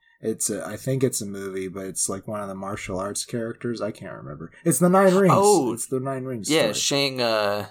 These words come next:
Speaker 1: Can't remember his
Speaker 2: Shang-Chi?
Speaker 1: name. Can't recall. I got the internet in front of me, but I'm too lazy. Um, I think
Speaker 2: Maybe we'll
Speaker 1: that's
Speaker 2: get the actual
Speaker 1: <laughs>
Speaker 2: Mandarin.
Speaker 1: Maybe. That would be good.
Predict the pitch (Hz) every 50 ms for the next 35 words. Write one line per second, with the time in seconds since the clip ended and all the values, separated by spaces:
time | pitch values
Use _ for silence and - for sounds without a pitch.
0 | _ _ - 147 143 131 127 127 123 123 117 110 107 139 143 160 196 226 - 143
1 | - 202 - - _ - - - _ _ - 220 226 240 240 220 170 196 190 190
2 | 190 180 139 - - 175 160 143 196 196 190 - 202 190 185 190 180 180 180 175
3 | 165 175 180 175 165 165 165 160 160 143 156 156 156 147 - 170 170 151 139 131
4 | 131 110 117 127 127 123 117 - - - - - 139 143 143 143 143 147 139 147
5 | 165 165 - 185 180 175 175 185 175 180 185 175 - 190 - - 185 170 170 180
6 | 190 - - 165 185 180 180 170 170 165 170 160 165 170 170 156 147 139 120 101
7 | 98 - - - - - - _ _ - 120 131 143 160 185 208 185 139 120 135
8 | 151 156 147 131 104 101 110 127 151 165 170 151 135 131 117 117 117 110 104 104
9 | 101 101 98 - -